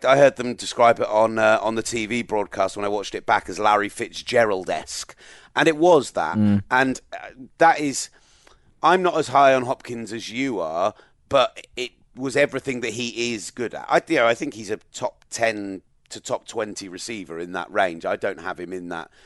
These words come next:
Speaker 1: top five talent because I don't think he gets enough separation on his routes. I don't think that's what he's as good at in the same way that you get from the Julio Joneses, the Antonio Browns, the,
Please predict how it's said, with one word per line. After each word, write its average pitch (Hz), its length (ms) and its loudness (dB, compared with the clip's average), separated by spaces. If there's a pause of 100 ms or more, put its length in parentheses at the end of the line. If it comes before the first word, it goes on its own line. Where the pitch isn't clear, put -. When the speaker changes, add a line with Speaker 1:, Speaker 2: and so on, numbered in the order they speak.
(280)
Speaker 1:
top - 220 -4
five 98 400 -2
talent 101 400 -2
because 90 200 -14
I 95 40 -10
don't 90 260 -10
think 87 140 -20
he 95 60 -18
gets - 400 -12 (180)
enough 104 300 -8
separation 98 800 -8
on 92 160 -8
his 90 140 -14
routes. 90 460 -2
I 110 40 -6
don't 113 200 -6
think 101 180 -10
that's - 340 -6 (340)
what 104 240 -4
he's 107 200 -10
as 101 120 -10
good 110 200 -4
at 92 160 -2
in 95 80 -12
the 92 60 -10
same 92 260 -6
way 92 120 -8
that 90 100 -14
you 85 120 -20
get 98 200 -10
from 92 120 -18
the 87 80 -12
Julio 87 380 -10
Joneses, 82 420 -12
the 85 80 -10
Antonio 82 500 -10
Browns, 80 540 -8
the, 80 200 -8